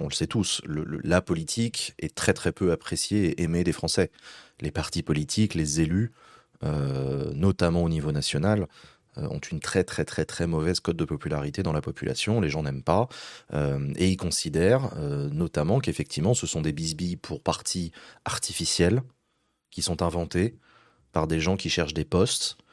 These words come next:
et qui ne pensent qu'à leur avenir politique personnel pour gagner des élections et avoir plus de pouvoir, et cetera. C'est une vision très, euh, euh,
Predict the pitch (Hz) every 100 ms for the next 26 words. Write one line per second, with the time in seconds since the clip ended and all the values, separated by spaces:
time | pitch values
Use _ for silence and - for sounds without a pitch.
0 | _ _ 78 - 85 87 80 82 87 -
1 | 78 76 80 82 85 - - 78 - -
2 | 78 - 76 90 90 78 78 82 78 71
3 | 73 71 - 98 117 87 76 76 - 76
4 | 73 - 76 95 101 80 71 80 69 -
5 | - - 80 76 82 107 - 98 87 71
6 | - - - - - _ _ -